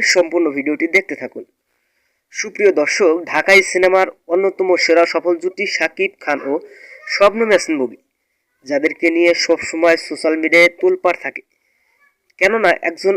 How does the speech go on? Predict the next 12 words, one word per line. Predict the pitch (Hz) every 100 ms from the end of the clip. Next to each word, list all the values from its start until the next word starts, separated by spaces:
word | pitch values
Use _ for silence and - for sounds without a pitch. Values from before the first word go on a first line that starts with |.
| -
আরেকজনকে | 180 185 185 185 - 202
নিয়ে | 208 160 -
অভিযোগ | 175 175 170 185 -
করেই | 190 185 185
থাকেন, | 151 127 - _ _ _ _ _ _ _ -
আর | 160 143
তার | 165 165
কারণে | 190 208 190
দুজন | 151 147 170 185
সবসময় | 175 - 170 - 180 180
সেপারেট | - - 175 175 151
থাকে। | - 139